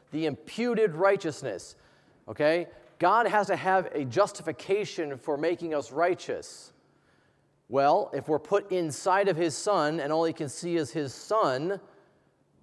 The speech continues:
that's, there's your righteousness. The righteousness is imputed to us because we're in him. Outside of Christ, there's no benefit. Outside of Christ, I have to rely on my own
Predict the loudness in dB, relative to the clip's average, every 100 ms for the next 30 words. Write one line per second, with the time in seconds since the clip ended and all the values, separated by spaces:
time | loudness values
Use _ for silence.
0 | _ _ _ _ -20 _ _ -12 0 2
1 | 2 -2 2 2 4 2 4 4 2 -4
2 | -8 -10 -10 -6 -4 2 2 2 -2 -6
3 | -6 -8 -6 -2 0 2 2 2 -4 -4
4 | -2 -2 0 0 0 0 -4 -6 -14 _
5 | _ _ _ 6 6 6 2 4 4 4
6 | 2 4 4 2 -4 -16 -20 _ _ _
7 | _ _ -6 0 2 4 2 -2 -6 -10
8 | -10 _ _ -2 0 4 2 2 2 4
9 | 4 2 0 2 2 0 0 0 2 0
10 | 0 0 2 2 0 -2 -8